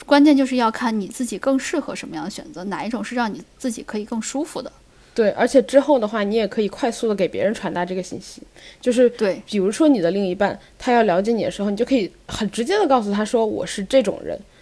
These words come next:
Speaker 2: 而不是说大家又要花时间去尝试，或，或者是去看你到底是哪种人。
Speaker 1: 是的，是的，是的。其-，所以其实我们还是鼓励大家多体验，呃，不论是你在上学还是在上班儿，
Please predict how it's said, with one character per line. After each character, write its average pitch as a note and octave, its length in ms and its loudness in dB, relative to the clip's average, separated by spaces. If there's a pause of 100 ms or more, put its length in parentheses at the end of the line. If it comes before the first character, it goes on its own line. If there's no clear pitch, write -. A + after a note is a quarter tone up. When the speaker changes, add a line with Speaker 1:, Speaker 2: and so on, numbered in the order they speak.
(180)
Speaker 2:
而 - 140 4
不 G3 120 0
是 A3+ 80 6
说 A3+ 140 4
大 A3+ 140 6
家 A3 80 6
又 B3 120 4
要 A3+ 100 8
花 G3+ 180 0
时 F#3 180 -8
间 F#3 100 -4
去 F3+ 120 -8
尝 - 280 -10
试， G3 220 -2
或， F#3+ 340 0
或 G#3+ 120 -2
者 F3+ 100 -4
是 F3+ 240 -6 (320)
去 - 140 -2
看 A3+ 220 0
你 E3+ 100 -4
到 G3+ 160 4
底 E3+ 100 -8
是 G3+ 140 -6
哪 D3+ 120 -4
种 G2 160 -6
人。 C#2+ 160 -12 (1000)
Speaker 1:
是 - 180 -8
的， F#3+ 140 -4
是 - 160 -10
的， D#3 160 -12
是 - 140 -14
的。 - 160 -16
其-， - 240 -16
所 - 180 -2
以 C4 100 2
其 A#3 160 -6
实 A#3 220 -2
我 G#3+ 140 -2
们 F#3+ 100 -6
还 G3 140 -6
是 C4 80 -4
鼓 - 180 -14
励 G3+ 100 -8
大 G#3+ 140 -6
家 G#3 100 -6
多 C4 160 -4
体 - 200 -12
验， F3+ 180 -8 (320)
呃， F#3+ 180 -2
不 G#3 180 -6
论 C#4+ 140 4
是 C#4 140 -4
你 G3 100 -6
在 A#3 160 -4
上 A#3+ 220 -4
学 G#3+ 140 -8
还 G3+ 120 -8
是 F#3+ 60 -10
在 A3 160 -6
上 G#3 240 -6
班 G3+ 120 0
儿， G#3+ 100 -4